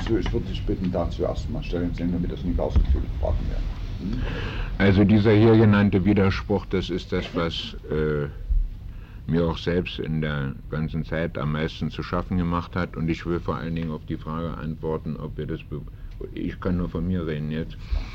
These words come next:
Speaker 2: ob ich das bewusst gemacht habe. Und, äh, äh, das ist eine, äh, dazu muss ich sagen, dass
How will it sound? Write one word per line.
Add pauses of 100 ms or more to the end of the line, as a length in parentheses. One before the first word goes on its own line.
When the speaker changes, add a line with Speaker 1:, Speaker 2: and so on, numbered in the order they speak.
(200)
Speaker 2:
ob
ich
das
bewusst
gemacht
habe. (1200)
Und, (140)
äh,
äh, (500)
das
ist
eine, (420)
äh, (320)
dazu
muss
ich
sagen, (2250)
dass